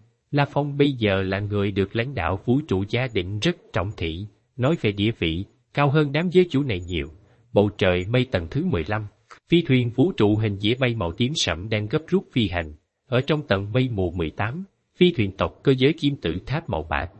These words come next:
đã hoàn toàn mô phỏng thành một đám mây mù, cũng cấp tốc phi hành. Nói về tốc độ, nói về tính năng, phi thuyền do Bất Hủ tộc cơ giới sử dụng xét về mọi mặt đều vượt qua vẫn mặt tinh hào, chứ đừng nói so với phi thuyền tự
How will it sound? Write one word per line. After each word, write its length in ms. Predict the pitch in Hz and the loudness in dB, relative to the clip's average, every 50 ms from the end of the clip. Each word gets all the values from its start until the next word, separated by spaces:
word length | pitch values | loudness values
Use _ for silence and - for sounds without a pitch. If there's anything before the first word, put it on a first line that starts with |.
| - - - | -20 -10 -4
đã 120 | 113 120 127 127 | -2 -2 -2 -2
hoàn 200 | - 104 95 98 - | -2 -4 -4 -4 -4
toàn 240 | - 82 85 92 98 | -2 -4 -2 -2 0
mô 120 | 113 123 | -2 -2
phỏng 320 | 120 - - 85 107 127 147 - | -2 -2 -6 -6 -6 -8 -10 -8
thành 160 | - 92 85 | -8 -6 -6
một 160 | 87 - - | -8 -8 -4
đám 180 | 107 120 143 143 | -4 -4 -2 -2
mây 140 | 139 123 117 | -2 -2 0
mù, 220 | 110 87 76 73 - _ _ _ _ _ | -2 -4 -4 -6 -10 _ _ _ _ _
cũng 200 | - 98 110 131 | -2 0 0 2
cấp 140 | - 180 170 - | -2 -2 -2 0
tốc 120 | - 190 - - | -2 -2 -2 0
phi 140 | - 151 131 | 2 2 2
hành. 240 | 95 82 90 78 76 - _ _ _ - | 2 0 -4 -6 -8 -14 _ _ _ -4
Nói 260 | 107 113 139 180 196 - | 0 0 2 2 0 0
về 140 | - 87 87 | 0 -2 0
tốc 260 | - 98 98 - - | 0 -2 -4 -2 -2
độ, 200 | 92 76 78 76 - _ _ _ - | -2 -2 -2 -4 -8 _ _ _ -6
nói 260 | 113 101 107 135 170 175 - | -2 0 0 0 -2 -2 -2
về 100 | 87 78 | -4 -4
tính 220 | - - 139 147 | -2 -2 -2 -2
năng, 220 | 127 110 104 101 101 _ _ _ _ _ _ _ _ - | -2 -2 -4 -4 -10 _ _ _ _ _ _ _ _ 0
phi 140 | - 185 180 | 2 2 4
thuyền 360 | - 127 123 120 120 123 127 | 4 2 2 2 0 0 0
do 100 | 143 139 | 0 0
Bất 180 | 165 196 196 | 0 -2 -2
Hủ 240 | - - 110 117 151 160 | 0 0 0 0 2 2
tộc 240 | - 104 98 - _ - | 0 0 0 0 _ 0
cơ 120 | - 135 | 2 2
giới 260 | 131 131 131 160 190 | 2 4 2 2 2
sử 160 | 190 - - | 2 2 0
dụng 240 | 147 147 113 90 98 | 0 2 0 -2 -2
xét 340 | 104 - - 190 214 - - | -2 -2 -2 -2 -2 0 0
về 120 | 107 95 | -2 0
mọi 220 | 90 92 85 87 92 | 0 0 -2 -2 0
mặt 220 | 98 98 90 - _ - | -2 -4 -4 -4 _ -4
đều 180 | 113 110 110 107 - | 0 0 0 0 2
vượt 180 | 113 113 113 113 | 0 0 0 0
qua 180 | - 131 131 127 | 0 0 0 0
vẫn 300 | 123 - - 127 135 120 | -2 -2 -4 -4 -2 -4
mặt 140 | 101 92 - - | -6 -6 -4 -2
tinh 160 | 160 139 127 | -2 -2 -2
hào, 300 | 104 101 87 78 69 73 - _ _ _ _ _ - | -2 -2 -2 -2 -4 -6 -12 _ _ _ _ _ -4
chứ 120 | - 202 | -2 0
đừng 220 | 143 117 110 113 | 0 0 0 0
nói 220 | 120 120 143 180 190 | -2 0 0 0 -2
so 200 | - - 131 123 | -2 -2 -2 -2
với 180 | 123 151 160 | 0 0 0
phi 160 | 165 - 156 143 | 0 0 -2 -2
thuyền 280 | - 123 95 85 85 | 0 0 -2 -2 -2
tự 200 | - - 95 87 | -4 -4 -4 -4